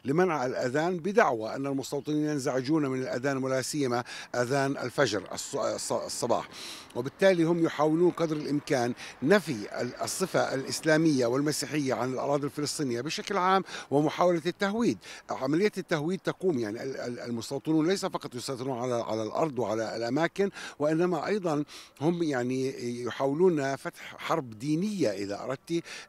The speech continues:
آه، فيما يتعلق بموضوع ال-، المناطق المحتلة. لذلك هم يحاولون منع الأذان، يضعون كافة العراقيل على المصلين وتحديدا بالحرم ال-، ال-، ال-، الإبراهيمي.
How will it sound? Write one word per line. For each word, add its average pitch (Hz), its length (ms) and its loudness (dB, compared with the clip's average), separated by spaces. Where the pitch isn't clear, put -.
آه، 131 280 2
فيما 143 280 0
يتعلق 131 460 -4
بموضوع 120 680 -4
ال-، 113 120 -8
المناطق 120 600 -6
المحتلة. 135 600 0
لذلك 170 460 2
هم 147 160 -2
يحاولون 139 420 0
منع 131 180 -2
الأذان، 165 540 0
يضعون 135 480 -2
كافة 127 300 -2
العراقيل 123 560 0
على 117 480 0
المصلين 127 800 4
وتحديدا 160 600 4
بالحرم 151 480 0
ال-، 127 120 -6
ال-، 123 300 -4
ال-، 117 280 -6
الإبراهيمي. 135 760 0